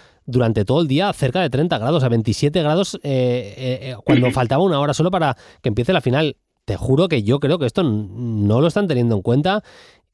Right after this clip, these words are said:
Speaker 1: y para mí es una de las cosas más importantes, te diría, Miguel.
Speaker 2: Sí, no, no, pero yo, yo estoy convencido de que no lo están teniendo en cuenta, Bruno. Yo creo que eso realmente le,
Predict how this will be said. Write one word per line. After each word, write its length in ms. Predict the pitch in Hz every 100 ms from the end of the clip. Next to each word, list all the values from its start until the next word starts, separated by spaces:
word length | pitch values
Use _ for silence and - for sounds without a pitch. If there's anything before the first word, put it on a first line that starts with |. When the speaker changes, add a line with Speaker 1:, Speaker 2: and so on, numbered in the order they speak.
| _
Speaker 1:
y 180 | 143 113
para 240 | - 110
mí 180 | 101 117
es 120 | 139
una 140 | 190 170
de 80 | 143
las 100 | -
cosas 180 | 151
más 140 | 160 165
importantes, 540 | 202 113 123 147 104
te 80 | 117
diría, 240 | 104 135
Miguel. 320 | 101 101 131 85 _ _ _ _ _ _ _ _ _ _
Speaker 2:
Sí, 280 | - 131 127
no, 140 | 113
no, 180 | 110 117
pero 180 | 110 107
yo, 180 | 113 127
yo 180 | 123
estoy 160 | 127 147
convencido 360 | 147 143 147 151
de 80 |
que 80 | 143
no 80 | 123
lo 80 | 131
están 200 | - 139
teniendo 280 | 127 110 107
en 60 |
cuenta, 260 | 107 117 107
Bruno. 360 | 110 120 117 _
Yo 160 | 113 101
creo 180 | 104
que 80 | 104
eso 440 | 104 120 113 113 110
realmente 500 | 110 110 110 110 113
le, 440 | 110 107 98 98